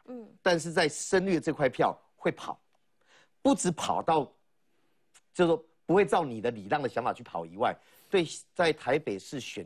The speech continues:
Speaker 2: 议员的民进党，其实是一个非常大的影响，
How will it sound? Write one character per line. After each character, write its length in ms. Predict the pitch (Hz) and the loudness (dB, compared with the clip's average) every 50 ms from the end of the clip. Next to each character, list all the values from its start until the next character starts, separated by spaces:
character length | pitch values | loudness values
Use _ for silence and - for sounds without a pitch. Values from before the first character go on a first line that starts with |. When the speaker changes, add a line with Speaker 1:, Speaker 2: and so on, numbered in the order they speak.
| 78 _ | -14 _
Speaker 2:
议 180 | - 175 160 127 | -12 -10 -8 -8
员 300 | 104 92 90 85 92 98 | -8 -10 -10 -12 -12 -8
的 100 | 95 101 | -8 -8
民 240 | 95 95 98 107 117 | -8 -8 -14 -16 -16
进 220 | 113 - 127 110 90 | -14 -12 -14 -12 -12
党， 140 | 82 76 73 _ _ _ _ _ _ _ _ _ _ _ _ | -12 -16 -16 _ _ _ _ _ _ _ _ _ _ _ _
其 200 | - - 123 123 | -14 -12 -12 -10
实 120 | 120 117 | -10 -10
是 180 | 110 - - 120 | -12 -10 -10 -8
一 160 | 117 113 113 | -6 -6 -4
个 120 | - 110 | -6 -6
非 360 | 98 - _ - 143 139 147 139 | -8 -8 _ -4 -2 0 0 -2
常 240 | - - 92 98 95 _ | -4 -8 -10 -10 -4 _
大 200 | - 110 95 85 | 0 0 0 -2
的 140 | - 87 82 - | -6 -14 -14 -14
影 180 | 101 104 117 | -14 -14 -10
响， 160 | 104 104 71 | -10 -10 -12